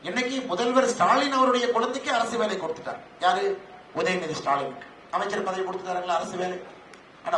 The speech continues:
உங்க குழந்தைகளுக்கு கொடுக்கலையே. அவருடைய மகனை வேகமா போட்டி போட்டு அமைச்சராக்க வேண்டும் என்று காட்டுகின்ற அக்கறைய ஒரு சாதாரண ஏழை தாயினுடைய குடும்பத்தில் பிறந்த ஒரு குழந்தைக்கு அரசு வேலை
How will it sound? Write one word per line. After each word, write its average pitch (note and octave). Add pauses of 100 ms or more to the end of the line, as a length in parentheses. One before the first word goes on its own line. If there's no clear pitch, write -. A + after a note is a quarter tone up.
உங்க - (100)
குழந்தைகளுக்கு B3
கொடுக்கலையே. - (840)
அவருடைய A#3 (120)
மகனை D#4 (140)
வேகமா C#4 (140)
போட்டி D4
போட்டு C#4+ (400)
அமைச்சராக்க C#4+ (100)
வேண்டும் C#4
என்று E3+ (100)
காட்டுகின்ற C4+
அக்கறைய C4 (1040)
ஒரு A3+ (100)
சாதாரண C#4 (240)
ஏழை D4+ (160)
தாயினுடைய B3 (100)
குடும்பத்தில் C4+
பிறந்த A#3+ (100)
ஒரு G#3+
குழந்தைக்கு B3 (540)
அரசு C#4+
வேலை B3+